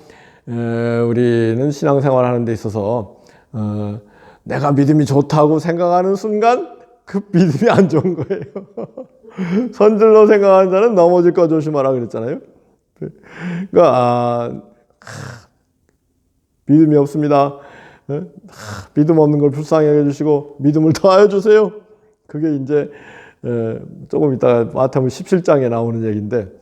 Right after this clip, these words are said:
그 우린 정말로 신앙생활 하는 데 있어서 늘, 에, 겸손한 마음으로, 아, 정말 우리, 에, 주님이, 에, 얼마나 정말 모든 걸 아시는 주님이잖아요. 그죠? 예.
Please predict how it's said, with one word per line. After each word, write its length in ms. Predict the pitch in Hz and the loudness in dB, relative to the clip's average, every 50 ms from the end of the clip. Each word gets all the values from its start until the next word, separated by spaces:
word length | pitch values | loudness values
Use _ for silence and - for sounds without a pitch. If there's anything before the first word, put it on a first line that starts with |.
| _ _ _ _ _ _ _ _ | _ _ _ _ _ _ _ _
그 560 | - 120 110 110 110 139 170 170 104 - - - _ _ _ _ _ _ _ _ _ _ _ _ _ _ _ - - | -8 -4 0 2 2 2 2 0 -4 -8 -14 -20 _ _ _ _ _ _ _ _ _ _ _ _ _ _ _ -18 -12
우린 260 | 107 98 101 101 98 | -10 -6 -6 -6 -6
정말로 920 | - - - - 110 110 113 113 110 110 113 120 123 117 117 - - - - - _ _ _ | -8 -10 -8 -6 -6 -4 -4 -4 -2 -2 0 2 0 0 -2 -6 -16 -20 -20 -20 _ _ _
신앙생활 540 | - - 147 151 139 131 117 135 120 117 110 | -8 -2 0 0 0 0 0 0 0 0 0
하는 180 | 110 107 110 | -2 -2 -4
데 60 | 107 107 | -4 -6
있어서 340 | 98 101 98 - 123 113 98 | -8 -8 -8 -6 -6 -6 -6
늘, 520 | 95 - - - - 156 165 151 156 - - - _ _ _ _ - | -10 -14 -14 -6 -2 -2 -2 -2 -4 -10 -18 -20 _ _ _ _ -10
에, 200 | 107 101 98 107 | -8 -8 -8 -8
겸손한 480 | 104 113 113 123 123 139 139 139 139 139 | -6 -4 -2 0 2 2 2 2 2 2
마음으로, 720 | 139 143 147 147 151 156 165 160 131 110 - - _ _ - | 0 0 -2 -2 -2 -2 -2 -2 -2 -6 -12 -20 _ _ -20
아, 580 | 101 98 98 87 87 90 95 - - - _ _ _ | -18 -18 -18 -20 -20 -20 -20 -20 -20 -20 _ _ _
정말 480 | - 202 220 208 202 196 196 180 196 - - - - - - - - - _ _ _ | -16 -10 -4 2 4 4 4 4 2 -4 -12 -20 -20 -20 -20 -20 -20 -20 _ _ _
우리, 200 | - - 170 175 180 | -12 -4 0 2 2
에, 840 | 175 175 160 147 143 139 139 135 135 135 135 131 131 131 135 135 | 2 2 2 2 2 4 4 6 4 4 4 2 2 0 0 -2
주님이, 460 | 135 - - 165 165 185 190 190 196 196 | -4 -8 -8 -2 0 2 4 4 4 4
에, 760 | 196 175 165 202 214 147 107 107 107 - 135 123 120 120 117 113 117 | 4 4 2 2 0 0 -2 -6 -10 -14 -12 -10 -8 -8 -6 -6 -4
얼마나 1000 | 131 143 165 185 196 202 202 208 208 208 208 202 208 208 196 185 165 - - - - - _ _ _ _ _ _ | -2 0 4 6 6 8 8 8 6 6 4 2 2 2 0 0 -2 -8 -14 -20 -20 -20 _ _ _ _ _ _
정말 400 | 160 170 180 190 190 196 196 196 | -8 -6 -4 -2 0 0 0 2
모든 340 | 160 143 156 180 190 233 233 | 2 2 2 2 2 4 4
걸 100 | 226 208 | 4 4
아시는 360 | 190 190 185 - 208 202 190 | 4 4 2 2 0 0 -2
주님이잖아요. 560 | - 190 185 180 165 139 131 120 117 110 110 | -2 -2 -2 -2 -2 -2 -4 -6 -8 -8 -8
그죠? 220 | 127 147 180 240 - - _ _ _ - | -8 -8 -8 -8 -12 -16 _ _ _ -14
예. 300 | 104 104 98 92 98 | -12 -10 -10 -12 -14